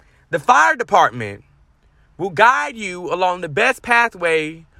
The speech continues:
for your life and will advise you and watch over you. Their job is to watch over the city. So if there's any fires, their job is to put it out. But they also advise us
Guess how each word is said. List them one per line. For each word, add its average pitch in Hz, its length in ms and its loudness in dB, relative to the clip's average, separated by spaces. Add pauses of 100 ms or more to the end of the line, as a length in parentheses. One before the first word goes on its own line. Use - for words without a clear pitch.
(100)
for 185 200 -6
your 180 180 -2
life 180 420 0
and 185 160 -8
will 180 140 -8
advise 208 640 0
you 180 180 -12
and 175 100 -10
watch 190 300 0
over 185 140 -6
you. 160 160 -12
Their 190 160 -6
job 226 440 0
is 220 120 -10
to 190 100 -8
watch 175 300 2
over 165 120 -8
the 170 120 -10
city. 120 420 -10 (260)
So - 140 -8
if 185 60 -10
there's 185 240 -8
any 220 240 -4
fires, 180 920 -2 (600)
their 196 160 0
job 190 560 2
is 170 140 -8
to 185 100 -8
put 165 180 -4
it 190 80 0
out. 165 300 2 (240)
But 196 140 -4
they 214 120 2
also 156 360 0
advise 170 640 0
us 127 560 -2